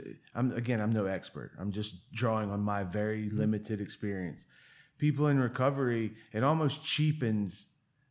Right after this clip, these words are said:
Speaker 1: the industry because they think that when they get nine months or a year clean, that they're qualified to go work in treatment. "Oh, that sounds cool. I get paid to go hang out with some addicts."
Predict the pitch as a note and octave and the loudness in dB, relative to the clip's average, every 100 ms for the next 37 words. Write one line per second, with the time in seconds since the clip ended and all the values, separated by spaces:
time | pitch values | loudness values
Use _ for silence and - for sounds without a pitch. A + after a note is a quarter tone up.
0 | - A2+ A#2+ A#2+ A#2+ A2 - A2 G#2+ G#2+ | -12 -4 0 2 2 0 -2 -2 0 -2
1 | G#2 A2+ A2+ C3+ C#3 C3+ A2+ G#2 D2+ A2 | 0 0 -2 0 0 0 -2 -2 -2 -4
2 | A2 G#2+ G#2+ G2+ A2+ A#2 A2 A2 A2+ A2+ | -2 -2 -4 -2 0 0 0 0 0 0
3 | A2 - G2+ G2 F2+ G2+ G#2 A2+ A2 G#2 | -4 -6 -4 -2 -4 -4 -2 -2 -2 -4
4 | C3 C3 A2+ G2+ G2+ F#2+ - C3 B2+ A#2 | -4 0 0 -2 -4 -10 -6 0 2 0
5 | - F#2 F2+ F2+ F2+ F#2+ F#2 G#2+ G#2 F2+ | 0 -2 -2 -4 -6 -4 -2 -2 -4 -6
6 | E2+ - C3+ G#2 C#2+ - _ _ _ _ | -8 -4 -2 -2 -8 -14 _ _ _ _
7 | _ - C3 D3 D3+ C3+ A2 - - A2+ | _ 0 2 2 2 2 2 0 0 2
8 | B2 A#2+ - B2+ A2+ G2 G2 F#2+ G#2 G2 | 2 -2 -2 0 0 -2 -4 -4 -4 -4
9 | E2 F#2 F2+ F#2+ G#2+ F2 - - | -6 -8 -4 -2 -2 -4 -8 -18